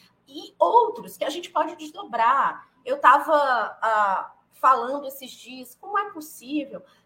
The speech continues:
que a Associação Nacional de Pós-Graduação em Ciências Sociais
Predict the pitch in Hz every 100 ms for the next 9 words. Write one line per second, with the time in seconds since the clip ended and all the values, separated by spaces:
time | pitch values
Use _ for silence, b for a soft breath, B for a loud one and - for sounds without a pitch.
0 | _ 240 294 277 285 320 - 277 254 -
1 | 254 262 277 233 - 240 233 226 226 -
2 | 202 220 220 247 - 233 247 - 240 -
3 | 180 196 220 196